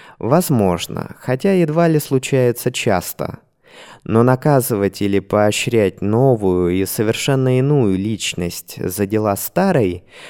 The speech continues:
выглядит бессмысленной и чисто механической процедурой.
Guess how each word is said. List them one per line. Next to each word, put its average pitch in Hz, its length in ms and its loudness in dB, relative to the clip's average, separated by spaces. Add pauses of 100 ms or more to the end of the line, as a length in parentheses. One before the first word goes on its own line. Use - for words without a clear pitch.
(140)
выглядит 147 600 0
бессмысленной 139 960 2
и 127 240 -2
чисто - 360 -2
механической 143 880 0
процедурой. 107 920 0